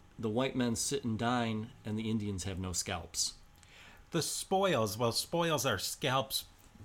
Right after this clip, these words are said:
Speaker 2: but you're not expecting very much if you just take a fort. Were they expecting that they'd be able to get into the frontier villages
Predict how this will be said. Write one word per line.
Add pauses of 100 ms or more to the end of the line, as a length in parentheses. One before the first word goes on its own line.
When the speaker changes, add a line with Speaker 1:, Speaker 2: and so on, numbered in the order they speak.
(320)
Speaker 2:
but (180)
you're
not
expecting
very
much
if
you
just
take
a
fort.
Were
they
expecting
that
they'd
be
able
to
get
into (180)
the
frontier
villages